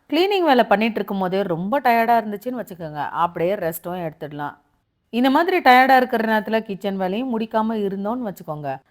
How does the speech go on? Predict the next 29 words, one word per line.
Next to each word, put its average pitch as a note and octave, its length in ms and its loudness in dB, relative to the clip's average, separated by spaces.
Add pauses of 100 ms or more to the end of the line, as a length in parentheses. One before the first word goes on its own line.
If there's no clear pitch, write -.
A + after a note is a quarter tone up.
(200)
சமைக்கணுமே C4+ 560 0
அப்படிங்கறத F#3 600 -2
நினைச்சாலே F3 640 -6
நமக்கு F3+ 320 -10
தலை D#3 200 -6
சுத்த D3 260 -12
ஆரம்பிச்சிரும். C#3 560 -10 (500)
Full F#4+ 240 2
and E4+ 160 -2
full A#3 160 0
இது F#3 320 0
மண்டே G3 260 0
எடுத்த E3+ 260 0
வீடியோ E3+ 360 -4
தான். D#3+ 260 -8 (100)
சண்டே F3+ 360 -6
நான் D#3+ 180 -8 (100)
ஊர்லேருந்து F#3+ 340 -6
வந்து E3 460 -10
சின்னதா A3+ 380 -4
ஒரு E3 160 -6
ஷார்ட்ஸ் F3 440 -8
போட்டேன், D3 300 -4
அவ்வளவுதான். D3+ 720 -8 (120)
காலையில C#4 460 2
பிரேக்ஃபாஸ்ட் G#3 560 -2
செஞ்சு, F#3+ 320 -4
மதியம் E3+ 540 -4
லஞ்ச் G3+ 220 -6